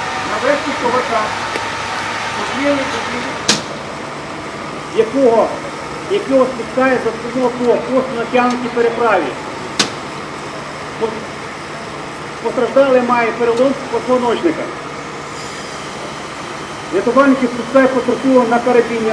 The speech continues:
або на подвійну блок-ролику. Для виконання рятувальних заходів залучається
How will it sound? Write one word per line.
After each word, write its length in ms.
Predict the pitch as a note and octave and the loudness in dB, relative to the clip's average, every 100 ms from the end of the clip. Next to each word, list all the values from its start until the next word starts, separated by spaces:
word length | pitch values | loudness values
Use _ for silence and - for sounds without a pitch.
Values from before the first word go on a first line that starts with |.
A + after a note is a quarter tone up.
| G3+ | 2
або 160 | A3 | 4
на 80 | A#3 | 4
подвійну 360 | - G#3+ C4 B3 | 2 4 4 4
блок-ролику. 720 | - A#3+ G3 G3 F3 F3 C3+ - - - - - - - - | 6 6 8 8 8 6 0 -6 -8 -8 -8 -8 -8 -8 2
Для 120 | A#3+ | 6
виконання 500 | B3 B3 C4 C4 B3 B3 | 6 6 6 8 6 4
рятувальних 480 | B3+ B3+ B3+ A#3+ - | 6 6 6 6 4
заходів 400 | C4 C#4 A#3 A3 F#3+ | 6 6 6 4 6
залучається 520 | A3+ A3 B3 B3 A#3+ | 6 6 6 4 4